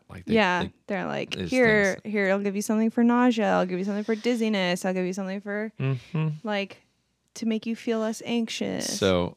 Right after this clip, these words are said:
Speaker 1: that thing right there was enough to me, for me to be like, "Okay, why don't you stick to this path you're on, Chris?" Because,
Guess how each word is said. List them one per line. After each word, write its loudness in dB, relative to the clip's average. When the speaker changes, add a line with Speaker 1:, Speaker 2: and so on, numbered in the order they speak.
Speaker 1:
that 2
thing -2
right 2
there 0
was -4
enough -2
to -8
me, -6
for -12
me 0
to -4
be -4
like, -4
"Okay, -2
why 0
don't -4
you -6
stick -4
to -10
this -6
path -6
you're -8
on, -10
Chris?" -8
Because, -8